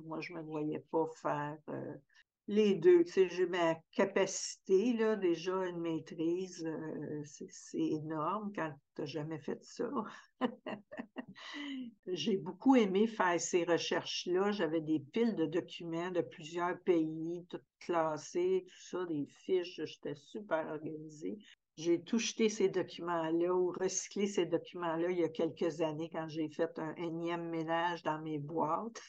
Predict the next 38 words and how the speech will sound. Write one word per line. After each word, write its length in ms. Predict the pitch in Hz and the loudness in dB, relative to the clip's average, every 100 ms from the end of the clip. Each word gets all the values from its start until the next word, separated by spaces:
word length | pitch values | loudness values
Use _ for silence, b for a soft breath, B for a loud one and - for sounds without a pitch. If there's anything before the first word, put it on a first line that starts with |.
| - | -4
<laughs> 680 | 240 - - - - 285 B B 294 262 233 226 214 - | -4 -4 -8 -4 0 0 B B -6 -6 -6 -10 -12 -10
Parce 220 | 175 - | -8 -6
que 100 | - | -2
là, 160 | 165 165 | 0 0
je 100 | 165 | -2
me 140 | 160 | -6
disais, « 260 | 143 143 165 | -6 -2 0
Ben, 140 | 160 | 0
ça 180 | 151 - | -4 -6
servira 640 | - 165 151 160 151 160 | -6 -6 -4 -4 -4 -2
à 60 | 160 | -4
personne. 800 | - 143 - - 160 175 196 160 | -4 -8 -6 -2 -2 -2 -6 -8
Euh, 420 | 151 151 156 - | -6 -6 -6 -8
je 120 | 147 | -8
suis 100 | - - | -10 -6
pas 120 | 151 | -6
sûre 280 | - 170 170 | 0 0 0
que 80 | |
je 120 | 170 - | -4 -4
peux 120 | 165 | -2
donner 280 | 156 151 147 | -2 -4 -2
ça 180 | - | 2
à 40 | 165 | 2
l'université. 1200 | 156 160 143 131 - - - 165 170 180 170 151 | 2 -2 -4 -4 -8 -6 2 4 6 4 2 0
Euh, 380 | 147 160 160 156 | -2 -2 -4 -4
l'association 680 | 147 - 147 165 156 - 160 | -4 -6 -6 -4 -4 -4 -4
des 140 | 160 | -4
sages-femmes, 560 | 151 151 143 - 202 160 | -2 -2 -2 -6 -8 -8
c'est 100 | - | -8
pas 120 | 151 | -8
clair 360 | - 156 156 147 | -4 -4 -4 -6
qu'ils 140 | - | -8
vont 140 | 160 | -8
vouloir 420 | 151 - 165 156 151 | -8 -6 -6 -6 -8
ça. » 180 | - 156 180 185 | -6 -4 -4 -8
Fait 100 | - | -12
que 60 | 190 170 147 147 _ _ _ _ | -8 -6 -8 -10 _ _ _ _
j'ai 380 | 165 160 - | -10 -8 -6